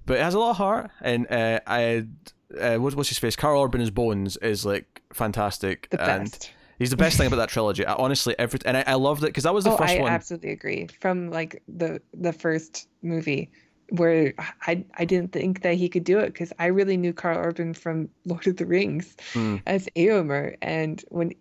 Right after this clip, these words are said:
Speaker 2: and he comes in, and you're like, "Oh, he's fantastic," 'cause he, he just, he nails the, the attitude, you know,
Speaker 1: Yeah.
Speaker 2: the temperament, and he's still so likable, and he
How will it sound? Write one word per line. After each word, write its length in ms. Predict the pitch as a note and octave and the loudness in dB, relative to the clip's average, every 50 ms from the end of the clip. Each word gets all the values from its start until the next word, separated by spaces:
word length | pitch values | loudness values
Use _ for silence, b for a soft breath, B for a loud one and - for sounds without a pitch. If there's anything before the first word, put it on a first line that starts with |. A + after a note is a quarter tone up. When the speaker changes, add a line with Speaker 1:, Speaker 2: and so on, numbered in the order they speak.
| - - - | -10 -6 -4
Speaker 2:
and 120 | E3 E3+ | -2 0
he 140 | F#3 F3+ F3+ | 0 0 0
comes 400 | - - G3+ G3+ G3 F#3 F3+ F3+ | -2 -2 0 2 2 2 2 2
in, 140 | F3+ G3+ G3 F3 | 2 2 2 0
and 20 | F3+ | 0
you're 160 | E3 E3+ E3+ | -2 0 0
like, 160 | E3+ - - - | -2 -2 -2 -2
"Oh, 340 | - A#3+ C4 A3 - - F3+ - _ | 2 2 4 4 2 0 -4 -10 _
he's 380 | - - - - G3+ G3+ G3+ G3+ - - _ _ | -18 -18 -10 -6 -6 -4 -6 -6 -8 -16 _ _
fantastic," 1120 | _ - - - F3+ E3 D#3+ D#3 - - F3 F3 A3+ B3+ B3+ - - - - - - - B B B B B B B B - | _ -16 -6 -4 -2 -2 -2 -4 -4 -4 -2 -2 0 -2 -2 -2 -4 -2 -2 -2 -4 -8 B B B B B B B B -6
'cause 160 | - G3+ F#3 | -4 0 2
he, 160 | G3 F#3+ F#3 | 2 2 2
he 220 | - F#3 - F#3 F#3 | 2 0 -2 -2 0
just, 280 | - A3+ A3+ - _ _ _ _ _ _ _ _ _ _ _ - | 0 0 0 -2 _ _ _ _ _ _ _ _ _ _ _ -16
he 180 | - - G3+ | -4 0 2
nails 480 | F#3 F#3 F#3+ F#3+ G#3+ A#3 B3+ B3 - - _ | 4 4 4 4 4 4 2 2 0 -4 _
the, 340 | - G3+ F#3 D#3+ D#3 - - F#3+ - - _ _ _ _ _ _ _ _ - - - - | -2 0 0 0 0 -2 -6 -8 -14 -18 _ _ _ _ _ _ _ _ -12 -12 -6 -4
the 160 | - D#3 - | -2 -2 0
attitude, 680 | - C#3 C#3+ C#3 - - - - - - - - - - - _ _ _ _ | -2 -2 -2 -4 -4 -6 -8 -8 -10 -8 -8 -8 -8 -10 -14 _ _ _ _
you 120 | - E3+ E3 | -6 -4 -2
know, 220 | D#3+ D#3+ D#3 D#3 | -2 -2 -2 0
Speaker 1:
Yeah. 160 | D#3+ F3 F3+ | 0 0 0
Speaker 2:
the 100 | E3+ E3 | 0 0
temperament, 760 | D#3+ - - E3 D#3+ - - D#3+ D#3+ D#3+ - - - F#3+ - B B B B B B B B B | 0 0 0 -2 -2 -2 -4 -6 -6 -6 -6 -6 -6 -8 -10 B B B B B B B B B
and 560 | - E3+ E3+ D#3+ D#3 D#3 D#3 D#3 D#3 E3+ - - - _ _ - | -2 0 2 2 2 0 0 -2 -4 -6 -8 -12 -18 _ _ -6
he's 320 | G3+ F#3 - F#3 F3+ F3+ | -6 -2 0 -2 -2 -2
still 260 | - - - F#3+ G3+ G#3+ | -4 -6 -2 0 0 0
so 240 | G3+ - - - - - - - | 0 -2 -4 -6 -6 -10 -8 -4
likable, 760 | - F3 G3+ - G#3+ G3 F#3+ G3 F#3+ F#3 F#3 F3+ F3+ F3+ F#3 b b b b b b b _ _ | -2 0 2 2 0 0 2 2 2 4 4 4 2 0 -4 b b b b b b b _ _
and 280 | F3 E3+ D#3+ E3+ - - | 0 0 0 0 -2 -6
he 260 | - - F#3 E3+ F3 | -8 -6 -4 -4 -4